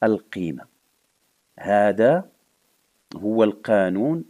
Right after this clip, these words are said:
الذي يحكم التوتر الكهربائي في حالة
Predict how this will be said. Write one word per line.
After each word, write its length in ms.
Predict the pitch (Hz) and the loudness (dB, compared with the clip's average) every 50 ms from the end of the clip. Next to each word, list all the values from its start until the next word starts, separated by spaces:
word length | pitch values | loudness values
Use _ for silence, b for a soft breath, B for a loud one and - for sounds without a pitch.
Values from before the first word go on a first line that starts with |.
| _ - | _ -4
الذي 380 | 104 104 104 101 85 95 101 113 | -2 0 0 0 0 0 0 -2
يحكم 380 | 113 - - - - 95 90 | -2 -2 -4 -10 -8 -8 -8
التوتر 400 | 87 _ - 98 107 104 - 104 | -8 _ -4 -4 -4 -2 -2 -4
الكهربائي 600 | 95 - - 90 90 90 90 82 98 101 156 156 156 | -6 -6 -6 -8 -6 -4 -2 -2 -2 -2 -2 -4 -4
في 220 | - - 113 104 | -4 -4 -6 -4
حالة 260 | - 107 107 107 95 | -2 0 0 0 0